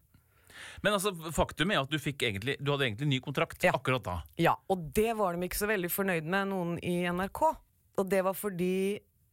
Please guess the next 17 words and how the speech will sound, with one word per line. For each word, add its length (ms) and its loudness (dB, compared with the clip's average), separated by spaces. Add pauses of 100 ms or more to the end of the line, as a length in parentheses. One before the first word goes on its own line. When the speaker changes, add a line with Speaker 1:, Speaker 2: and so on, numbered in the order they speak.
(140)
Speaker 2:
jeg 100 2
hadde 200 0
hatt 360 -6
en 140 2
måned 300 0
på 180 -10
meg 180 2 (340)
på 120 2
å 40 -6
bestemme 640 0 (260)
om 120 0
jeg 100 2
ville 160 0
fortsette 460 -4
i 60 -2
P 180 0
tre, 180 0